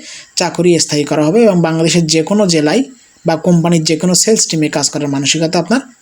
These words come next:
থাকতে হবে। এখানে আপনি পাবেন মাসিক বেতন, যাতায়াত ভাতা, বিক্রয়ের ওপর কমিশন, ইনসেনটিভ, কর্মদক্ষতার ভিত্তিতে বিদেশ গমন,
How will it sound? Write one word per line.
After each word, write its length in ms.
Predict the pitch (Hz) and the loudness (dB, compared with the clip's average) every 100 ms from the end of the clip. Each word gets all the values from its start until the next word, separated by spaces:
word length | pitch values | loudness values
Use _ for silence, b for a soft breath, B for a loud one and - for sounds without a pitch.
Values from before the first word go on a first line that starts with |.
| - | -6
থাকতে 280 | 190 175 123 | -6 -6 -10
হবে। 180 | 90 - B B B - | -10 -14 B B B -2
এখানে 240 | 208 240 | 2 2
আপনি 180 | 202 196 | 2 0
পাবেন 260 | 175 180 185 | 0 0 0
মাসিক 380 | 165 - 175 | 0 0 0
বেতন, 320 | 156 151 208 220 | 0 2 2 2
যাতায়াত 360 | 165 151 151 | 0 0 -2
ভাতা, 320 | 151 139 196 | -2 -4 -2
বিক্রয়ের 460 | 185 165 156 160 156 | 0 0 0 0 0
ওপর 200 | 147 151 | 0 -2
কমিশন, 460 | 147 151 156 202 247 - _ - | -2 -2 0 0 -2 -4 _ -2
ইনসেনটিভ, 560 | 160 151 165 160 185 254 - B B - | 0 2 0 0 0 -2 -6 B B -4
কর্মদক্ষতার 680 | 170 160 160 170 170 175 165 | 0 2 0 0 -2 -2 -2
ভিত্তিতে 580 | 147 147 156 160 156 | -4 -2 0 2 2
বিদেশ 560 | 151 151 151 156 - - 147 | 2 2 2 2 0 -4 0
গমন, 340 | 147 156 262 | 0 2 0